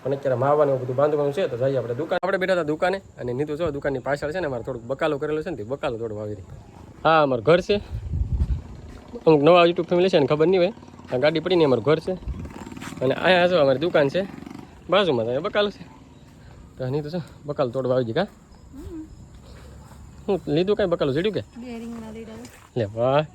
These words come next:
Speaker 1: તો બે જો રીંગણા ચડી ગયા.
Speaker 2: કેટલા મસ્ત થઈ ગયા.
Speaker 1: હે?
Speaker 2: ભીંડા કેવા મસ્ત થઈ ગયા.
Speaker 1: હા, જો ભીંડા
Speaker 2: ભીંડા
Speaker 1: જોરદાર.
Speaker 2: જોઈને મને તો મોઢામાં પાણી આવે.
Speaker 1: તારે પણ હમણાં ખવાય નહીં ને, કા?
Speaker 2: એટલે જ તે.
Speaker 1: તો જો ભીંડા ભાઈ છે ને,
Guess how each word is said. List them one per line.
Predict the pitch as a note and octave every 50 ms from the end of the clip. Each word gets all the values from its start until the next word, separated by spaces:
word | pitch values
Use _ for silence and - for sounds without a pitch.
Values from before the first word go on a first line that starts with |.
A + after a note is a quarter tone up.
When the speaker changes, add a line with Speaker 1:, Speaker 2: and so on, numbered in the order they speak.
| - - - - - - - - - - -
Speaker 1:
તો | - A2+
બે | A#2+ C3 C3+ C3+
જો | C#3+ D#3
રીંગણા | B2 A2+ C3 D3 D3+ C3+ A2+
ચડી | G#2+ C3 C3
ગયા. | B2+ A#2+
Speaker 2:
કેટલા | A#2 F#2+ - - -
મસ્ત | - - - - - -
થઈ | - - - - - - -
ગયા. | D#3+
Speaker 1:
હે? | F#3 - - - - - - - - - -
Speaker 2:
ભીંડા | A#3 B3+ C#4 D4 C#4
કેવા | B3+ C#4+ D4+
મસ્ત | C#4 A3 A#3 B3+ B3+ - -
થઈ | - - - -
ગયા. | - - - - - - A#2+ B2 B2+ B2+ B2+ B2+
Speaker 1:
હા, | B2
જો | A#2+ C#3+ D3+ A#2+
ભીંડા | G2 A#2+ C3 D#3 D3+ C3
Speaker 2:
ભીંડા | A2 G#2 C3+
Speaker 1:
જોરદાર. | D#3 D#3 D3 - D#4
Speaker 2:
જોઈને | D#4 D#4+ D#4 D#4 D#4 D#4 D4+ D4
મને | C#4+ D4 D4 D4+
તો | C#4+ C#4 C4+
મોઢામાં | B3+ C#4 C#4+ - B3 B3+ -
પાણી | - A3+ G#3 G3+ - - -
આવે. | B3 G#3+ - - B3 A#3 - - -
Speaker 1:
તારે | - E3+ E3+ E3
પણ | D#3+ D#3+
હમણાં | E3 F3+ E3+ C3+
ખવાય | - G3 G3 F3 F#3
નહીં | A3 F#3+
ને, | C#3+
કા? | D#3+ G3+ A3+ - - - - -
Speaker 2:
એટલે | B3+ C4 C#4
જ | B3+
તે. | A3+ - - - - - - - - -
Speaker 1:
તો | B2+
જો | B2 D3+ C#3
ભીંડા | G2+ - A#2+ C3+ D#3 D#3+ D#3 D#3
ભાઈ | D3 D#3+ D#3+ D#3+
છે | F#3+
ને, | F3 C3+